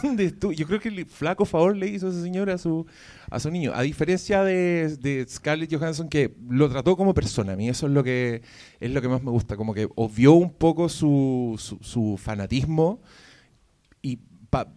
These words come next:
y nunca dejó de darle un amor que resultó ser, ser muy necesario.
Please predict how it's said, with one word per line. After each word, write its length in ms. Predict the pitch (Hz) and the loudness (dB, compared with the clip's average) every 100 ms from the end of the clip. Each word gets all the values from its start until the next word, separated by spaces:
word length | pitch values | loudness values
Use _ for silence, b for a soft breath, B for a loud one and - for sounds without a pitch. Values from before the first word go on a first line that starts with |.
| - | -14
y 120 | 131 | -4
nunca 360 | 123 170 175 175 | 0 0 0 -2
dejó 380 | 160 - 156 160 | -2 0 4 4
de 140 | 151 | 4
darle 380 | 139 147 147 151 | 2 0 0 0
un 200 | 151 151 | 2 2
amor 300 | 143 143 156 | 2 4 2
que 280 | - 156 143 | 0 -2 -2
resultó 400 | 127 120 117 139 | -4 -10 -8 -6
ser, 220 | 131 139 127 110 | -2 -2 -4 -12
ser 300 | - 131 123 | -6 -2 0
muy 220 | 127 147 | 0 0
necesario. 420 | 147 120 135 110 | 0 0 0 -2